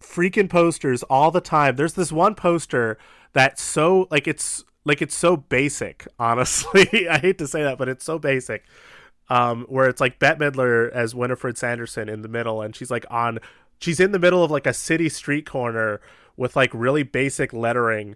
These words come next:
that says Hocus Pocus two. Like, like, uh, not, whoever edited that, not to knock the work, 'cause it was, like, well put together, but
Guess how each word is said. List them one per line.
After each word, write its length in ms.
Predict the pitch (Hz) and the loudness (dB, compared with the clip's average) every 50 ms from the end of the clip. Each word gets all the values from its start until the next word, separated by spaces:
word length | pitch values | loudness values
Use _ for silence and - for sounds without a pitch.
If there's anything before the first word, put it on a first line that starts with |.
| - _ _ | -20 _ _
that 120 | - 127 | -12 -6
says 180 | 117 135 120 - | -4 -2 -4 -2
Hocus 340 | - 120 123 123 - 139 - | -4 -4 -4 -4 -4 -6 -6
Pocus 420 | - - 127 123 - 131 120 - | -4 -4 -4 -4 -4 -6 -8 -8
two. 540 | - - - 120 117 117 110 107 104 101 - _ _ _ _ _ _ _ _ _ _ _ _ | -8 -6 -4 -4 -4 -4 -4 -6 -8 -10 -12 _ _ _ _ _ _ _ _ _ _ _ _
Like, 300 | - 131 135 127 127 - - | -4 0 0 0 0 0 -2
like, 240 | - 165 160 - - | -2 -2 -2 -2 -6
uh, 140 | - 104 107 - | -16 -18 -16 -10
not, 380 | 170 165 208 233 262 - 180 165 196 - _ _ _ | -2 2 2 2 2 2 -2 -8 -10 -10 _ _ _
whoever 360 | - 160 165 208 254 269 262 | -6 0 2 2 2 2 2
edited 460 | 214 175 160 160 170 170 165 165 156 147 | 2 4 2 2 2 2 0 0 2 2
that, 220 | 160 156 160 143 | 2 2 2 2
not 180 | 143 143 170 170 | 2 2 2 0
to 120 | - 160 | 0 -4
knock 400 | 139 135 131 127 131 139 139 - - - | -2 0 2 4 4 2 2 -2 -8 -10
the 140 | 131 123 120 | -6 -6 -4
work, 500 | 113 110 110 110 123 143 - - - _ _ - | -4 -4 -4 -2 -4 -4 -6 -12 -20 _ _ -12
'cause 220 | - 127 113 117 - - | -10 -10 -8 -10 -10 -6
it 180 | - 123 123 | -4 -4 -2
was, 340 | 123 117 120 123 127 120 - | 0 0 2 2 2 0 -2
like, 200 | 127 120 113 - | -4 -4 -4 -2
well 160 | 123 117 120 | -2 -2 -2
put 160 | 117 - 127 - | -2 -4 -8 -8
together, 400 | 117 104 117 113 117 127 135 127 | -6 -4 -2 -2 -2 -2 -2 -2
but 260 | - 120 117 113 | -2 -2 -2 -4